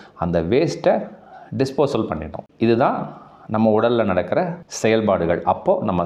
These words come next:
சாப்பிட்ற உணவு தான் நம்ம உடம்பு. கரெக்ட்டுங்களா? So, இப்படி தான் இருக்கு. இருந்தாலும்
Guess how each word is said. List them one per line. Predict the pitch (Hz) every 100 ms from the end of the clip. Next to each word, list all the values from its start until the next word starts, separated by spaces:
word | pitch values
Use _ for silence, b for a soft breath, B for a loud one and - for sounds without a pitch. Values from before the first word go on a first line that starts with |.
| 87
சாப்பிட்ற | 104 117 120
உணவு | 110 98 110 127 123
தான் | 143 185
நம்ம | 95 87 85
உடம்பு. | 92 101 90 85 - -
கரெக்ட்டுங்களா? | 113 117 101 98 95 B B B
So, | B 113
இப்படி | 101 107 110
தான் | 110
இருக்கு. | 92 98 - - - - -
இருந்தாலும் | 147 202 165 95 85 98 98